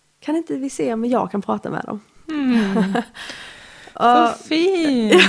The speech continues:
Speaker 1: <laughs>
Speaker 2: Vilken öppenhet!
Speaker 1: Jag vet.
Speaker 2: Wow!
Speaker 1: Och vi satt oss där och jag bara, alltså, det här är ju på tal om inga förväntningar och liksom, du inte känner dem, bla, bla. Eh,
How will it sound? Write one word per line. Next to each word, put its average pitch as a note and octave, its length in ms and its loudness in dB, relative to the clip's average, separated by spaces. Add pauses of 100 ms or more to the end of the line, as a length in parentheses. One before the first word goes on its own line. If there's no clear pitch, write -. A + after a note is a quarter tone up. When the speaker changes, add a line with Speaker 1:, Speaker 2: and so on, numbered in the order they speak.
Speaker 1:
<laughs> - 140 -10
Speaker 2:
Vilken A#3 300 -2
öppenhet! A3 1000 -2
Speaker 1:
Jag C#4 180 -2
vet. C4 100 -4
Speaker 2:
Wow! G3+ 680 0 (240)
Speaker 1:
Och C4+ 220 0
vi C#4 80 -2
satt C#4 280 0
oss A3+ 100 -2
där G#3+ 120 2
och G3+ 60 4
jag F#3+ 120 2
bara, F#3+ 120 4
alltså, F#3+ 140 0
det F#3+ 80 0
här F#3+ 200 -2
är F#3 40 -2
ju F3+ 180 -4
på F#3 120 -6
tal G3+ 220 0
om - 80 -8
inga G#3 240 0
förväntningar F3 760 0
och F3 140 0
liksom, F3 640 0
du B3+ 400 6
inte A3+ 240 6
känner E3+ 280 2
dem, E3 180 -4
bla, B1+ 180 -6
bla. - 120 -12 (680)
Eh, F#3 220 -2